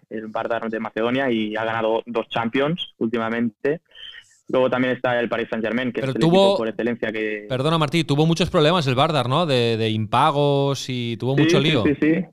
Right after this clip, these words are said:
Speaker 1: Tuvo, tiene jugadores top y había algún jugador como Timur Dibirov que cobraba veintiocho mil euros al,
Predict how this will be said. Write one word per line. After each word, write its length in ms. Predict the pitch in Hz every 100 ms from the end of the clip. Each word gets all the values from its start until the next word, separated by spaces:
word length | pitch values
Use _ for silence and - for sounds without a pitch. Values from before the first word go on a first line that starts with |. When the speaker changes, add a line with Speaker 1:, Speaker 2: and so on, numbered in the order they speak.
| 196
Speaker 1:
Tuvo, 560 | 131 139 143 143 143 135 -
tiene 160 | 131
jugadores 420 | 127 127 123 123 113
top 220 | 143 165 160
y 360 | 117 113 110 110
había 360 | 107 113 113 -
algún 360 | 113 113 110 113
jugador 300 | 113 117 120
como 220 | 123 117
Timur 240 | 120 123 120
Dibirov 320 | 117 127 135 -
que 200 | 120 110
cobraba 760 | 117 117 117 120 117 113 113 110 -
veintiocho 420 | 110 117 117 123
mil 120 | 123
euros 300 | 127 123 117
al, 500 | 120 117 117 117 113